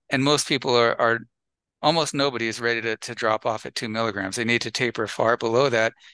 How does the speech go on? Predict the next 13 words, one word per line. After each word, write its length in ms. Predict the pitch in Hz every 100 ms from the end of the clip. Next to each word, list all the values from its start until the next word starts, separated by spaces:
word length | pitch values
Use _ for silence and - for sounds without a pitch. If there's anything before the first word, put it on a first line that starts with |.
| _ _ -
and 120 | 139
it 60 | 131
just 180 | 139
doesn't 260 | - 123 127
exist. 440 | 120 117 143 -
And 120 | 117 117
then 120 | 123
the 100 | 117
package 400 | - 135 127 131
says, 320 | - 113 107 - _ _ -
"Never 300 | 131 131 135
cut 300 | - 135 127
or 180 | 110